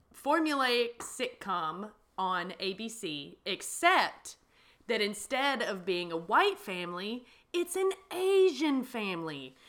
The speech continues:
And the last time that a major network had a show that centered on an Asian family, it was,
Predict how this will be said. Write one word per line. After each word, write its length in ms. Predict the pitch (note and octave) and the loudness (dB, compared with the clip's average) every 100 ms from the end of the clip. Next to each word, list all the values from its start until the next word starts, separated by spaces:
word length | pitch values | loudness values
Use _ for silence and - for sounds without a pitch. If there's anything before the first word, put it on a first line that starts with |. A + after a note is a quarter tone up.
| - - - - | -20 -20 -18 -8
And 380 | G#3 G3+ F#3+ F3+ | -4 -2 -4 -2
the 140 | G3+ | 0
last 480 | G#3+ B3+ E4 F4+ - | 2 2 2 -2 -4
time 480 | D4+ C#4+ C4+ C4 G#3+ | 0 2 0 -2 -2
that 300 | F#3+ F#3 F#3 G3+ | -2 -4 -4 -6
a 260 | F#3+ F#3 | -4 -4
major 640 | F#3+ G3 A3+ G3 A#3 A3+ | -4 -4 -4 -4 -2 -2
network 520 | G#3+ G3+ G3+ F#3 F3 F3 | -2 -2 -2 -2 -4 -4
had 240 | F#3+ F3 | -4 -4
a 80 | E3 | -4
show 340 | - F#3+ E3+ | -6 -4 -2
that 160 | E3+ - | -4 -6
centered 280 | A3 A3 G#3+ | -6 -6 -4
on 140 | G3 | -4
an 100 | F3 - | -6 -6
Asian 340 | F3 E3+ D#3 | -8 -8 -12
family, 540 | E3+ D3+ D3+ C#3+ C#3 - | -12 -12 -12 -12 -12 -8
it 180 | E3 | -8
was, 520 | E3+ D#3 D3 C#3+ - | -4 -6 -6 -10 -14